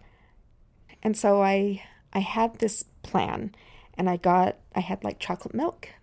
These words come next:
that I brought in because I knew that that would be more soothing to the meds going down, and I could, like, gulp more, I could gulp faster. Um,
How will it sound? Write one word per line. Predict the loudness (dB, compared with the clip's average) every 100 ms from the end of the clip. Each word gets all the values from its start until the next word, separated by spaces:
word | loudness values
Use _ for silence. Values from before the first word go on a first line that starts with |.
| -6
that | -2
I | 0 0 0 -2 -6 -14 _ -2
brought | 0 2
in | 2 2 -2 -8 -20 -20 -20 -6 -2
because | 0 0 0
I | 2
knew | 2 0
that | -2 -2
that | -2
would | -2 -2
be | -2
more | -2 -2
soothing | 0 2 2 0 0 -2
to | -2 -2 -2 -4 -10 _ -4
the |
meds | 0 0 0 -4
going | -4 -4 -2
down, | -2 0 -2
and | -2 -2 -4 -8 -20 -20 -8
I | -6
could, | -6 -4
like, | -4 -4 -10 -12 -2
gulp | 6 6 6
more, | 0 2
I | 0
could | -4 -6
gulp | -6 -4 -2
faster. | -2 -4 -4 -2 -2 -4 -10 -20 -20 -20 _ -4
Um, | 0 0 0 -2 -4